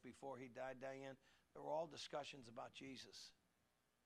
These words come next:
Because we realized after we grew up, all those accomplished, those worldly accomplishments really meant nothing.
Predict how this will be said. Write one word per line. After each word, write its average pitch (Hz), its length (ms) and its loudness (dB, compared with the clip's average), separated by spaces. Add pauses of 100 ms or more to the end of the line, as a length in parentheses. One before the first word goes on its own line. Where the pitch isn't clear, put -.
(720)
Because 135 400 8
we 143 160 8
realized 139 480 10
after 139 220 6
we 139 120 4
grew 143 260 6
up, 131 120 2
all 151 160 12
those 143 220 6
accomplished, 147 500 6
those 139 220 2
worldly 143 420 4
accomplishments 131 720 2
really 131 240 2
meant 127 280 0
nothing. 131 380 -2